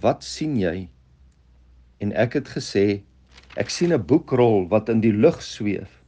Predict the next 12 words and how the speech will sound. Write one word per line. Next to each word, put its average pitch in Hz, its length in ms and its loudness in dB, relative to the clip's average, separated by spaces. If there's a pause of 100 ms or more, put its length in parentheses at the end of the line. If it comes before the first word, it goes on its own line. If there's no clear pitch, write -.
(840)
Dit 113 160 0
is 113 160 0
nege 131 440 2
meter 120 440 2
lank 101 440 0
en 107 180 -2
vier 160 420 -4
en 113 140 0
'n 87 100 -2
half 107 420 0
meter 101 440 -4
breed." - 580 -8